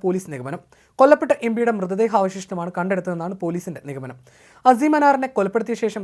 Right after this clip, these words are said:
ശരീരത്തിൽ നിന്ന് തൊലി നീക്കുകയും തുടർന്ന് മൃതദേഹം വെട്ടിനുറുക്കുകയും ചെയ്തെന്നായിരുന്നു പ്രതികളുടെ മൊഴി. കൃത്യം നടത്തിയ ശേഷം പ്രതികൾ ഫ്ളാറ്റിലെ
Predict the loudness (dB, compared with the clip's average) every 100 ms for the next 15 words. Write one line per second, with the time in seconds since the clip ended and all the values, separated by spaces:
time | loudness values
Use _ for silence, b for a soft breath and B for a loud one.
0 | -4 -2 -2 -4 -4 -4 -6 -4 -6 -6
1 | _ -10 -8 -6 -6 -6 b b 0 0
2 | 0 -2 -2 0 0 -2 -4 -4 -4 -4
3 | -6 -4 -4 -2 -2 -4 -6 -4 -4 -4
4 | -6 -8 -12 b b b -2 -2 0 0
5 | 0 -2 -4 -6 -4 -4 -2 -4 -2 -2
6 | -2 -6